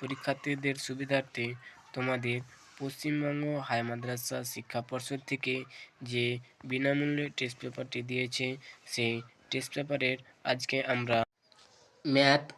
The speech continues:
আজকে করব। চলো, মডেল গার্লস হাই মাদ্রাসার সাবজেক্ট ম্যাথমেটিক্স। একের এক্স স্কয়ার মাইনাস সিক্স এক্স প্লাস টু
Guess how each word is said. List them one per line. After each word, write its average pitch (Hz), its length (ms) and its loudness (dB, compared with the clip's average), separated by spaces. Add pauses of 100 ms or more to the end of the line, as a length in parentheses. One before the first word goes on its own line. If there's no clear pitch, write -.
আজকে 143 220 2 (120)
করব। 143 160 4 (180)
চলো, 120 200 4 (1600)
মডেল 156 280 10 (120)
গার্লস 147 320 10
হাই 135 180 10
মাদ্রাসার 131 560 6
সাবজেক্ট 143 400 4
ম্যাথমেটিক্স। 139 580 4 (1200)
একের 139 300 6 (580)
এক্স 165 120 4 (140)
স্কয়ার 180 320 12
মাইনাস 160 300 12 (100)
সিক্স 190 220 6 (280)
এক্স 156 180 4 (180)
প্লাস 160 260 12 (180)
টু 185 120 8